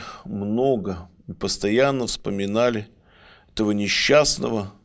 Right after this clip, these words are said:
очень мужественного, храброго и, казалось бы, преданного Давиду человека. Ну, у Иова есть два смертных греха. Он убил двух замечательных людей,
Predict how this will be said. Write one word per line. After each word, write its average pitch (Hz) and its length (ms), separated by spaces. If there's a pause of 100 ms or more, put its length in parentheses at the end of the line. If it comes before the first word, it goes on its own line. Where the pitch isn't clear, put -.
очень 98 340
мужественного, 104 880
храброго 107 720 (800)
и, - 100
казалось 123 580
бы, 104 120
преданного 104 840
Давиду 95 500
человека. 87 640 (2000)
Ну, 185 120
у 202 80
Иова 160 420
есть 113 640
два 104 520 (240)
смертных - 840 (100)
греха. - 440 (1400)
Он 175 220
убил 110 480 (200)
двух 98 520
замечательных 95 1000
людей, 107 580